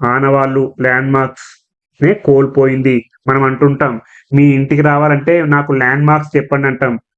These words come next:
అంటే ఫేమస్ గా ఉన్నటువంటివి, గుడి దగ్గర కానీ, బడి దగ్గర కానీ, ఇవన్నీ కూడా ల్యాండ్ మార్క్స్ అని అంటుంటారు, అంటే ఆనవాళ్ళు.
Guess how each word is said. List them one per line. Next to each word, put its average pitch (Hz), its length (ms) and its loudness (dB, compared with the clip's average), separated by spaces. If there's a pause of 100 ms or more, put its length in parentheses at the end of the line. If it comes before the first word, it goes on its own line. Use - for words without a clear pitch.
(180)
అంటే 175 360 0
ఫేమస్ 143 500 -2
గా 151 100 2
ఉన్నటువంటివి, 135 760 0 (1000)
గుడి 139 480 2 (120)
దగ్గర 135 360 -2
కానీ, 139 300 -2
బడి 127 240 -4
దగ్గర 135 280 -2
కానీ, 135 280 -6
ఇవన్నీ 135 360 -2
కూడా 143 220 0
ల్యాండ్ 131 360 -2
మార్క్స్ 139 280 -2
అని 139 160 0
అంటుంటారు, 120 540 -2
అంటే 117 520 -8
ఆనవాళ్ళు. 123 640 0